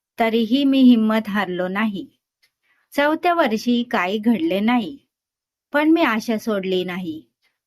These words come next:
पाच वर्षांनी त्या बांबूच्या बियातून एक लहान रोप उगवले. गवताच्या तुलनेत ते खूपच लहान आणि कमकुवत होते, परंतु अवघ्या सहा महिन्यानंतर हे लहान रोप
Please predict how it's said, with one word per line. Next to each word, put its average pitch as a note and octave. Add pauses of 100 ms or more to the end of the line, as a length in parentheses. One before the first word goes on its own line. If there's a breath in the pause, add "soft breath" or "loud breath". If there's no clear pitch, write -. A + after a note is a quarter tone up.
(520)
पाच B3
वर्षांनी A3+
त्या B3
बांबूच्या G3+
बियातून A3
एक A3+
लहान G3+
रोप A#3
उगवले. A#3+ (1080)
गवताच्या A3
तुलनेत C#4+
ते E4
खूपच A#3
लहान G3
आणि B3+
कमकुवत G#3
होते, G3+ (640)
परंतु A#3
अवघ्या F#3
सहा F#3
महिन्यानंतर G#3
हे F#3
लहान G3
रोप G#3